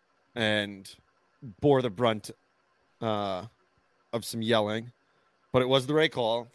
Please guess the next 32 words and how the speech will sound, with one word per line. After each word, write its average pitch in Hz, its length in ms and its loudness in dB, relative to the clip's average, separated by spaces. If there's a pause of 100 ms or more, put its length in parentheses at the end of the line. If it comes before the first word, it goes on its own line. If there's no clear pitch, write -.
They 123 140 -8
switched - 380 0
it 151 180 -4
to 127 460 6 (460)
everyone's 123 440 2
safe. 120 460 -4 (400)
You 104 100 -8
do 113 200 -2
not 123 180 4
need 117 180 -2
to 117 120 -2
announce 101 320 0
it. 98 160 -6 (480)
Um, 104 420 -4 (800)
and 127 100 2
I 135 40 6
think 135 160 4
it's 123 140 -2
one 139 100 4
of 131 60 6
those, 127 300 4 (600)
I, 151 260 4
I 143 100 0
get 131 500 2 (480)
that's 131 280 2
the 170 100 0
rule. 143 380 4 (140)
I, 113 200 -2
I 117 100 2
can 117 100 -6
understand 120 420 -4
that. 104 140 -6